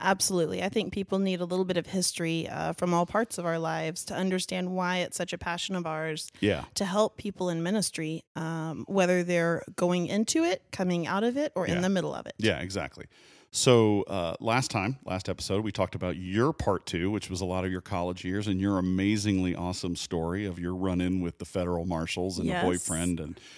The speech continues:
Speaker 2: who was a criminal and everything. And, uh,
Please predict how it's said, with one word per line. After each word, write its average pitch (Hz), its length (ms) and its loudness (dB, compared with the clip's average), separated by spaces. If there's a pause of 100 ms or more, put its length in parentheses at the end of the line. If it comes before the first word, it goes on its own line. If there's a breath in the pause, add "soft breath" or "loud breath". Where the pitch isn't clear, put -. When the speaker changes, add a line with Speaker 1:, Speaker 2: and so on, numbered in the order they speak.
(260 loud breath)
Speaker 2:
who 117 80 4
was 123 140 6
a 123 60 2 (180)
criminal 120 600 6
and 98 220 2
everything. 104 640 0
And, 90 260 0
uh, 95 260 -6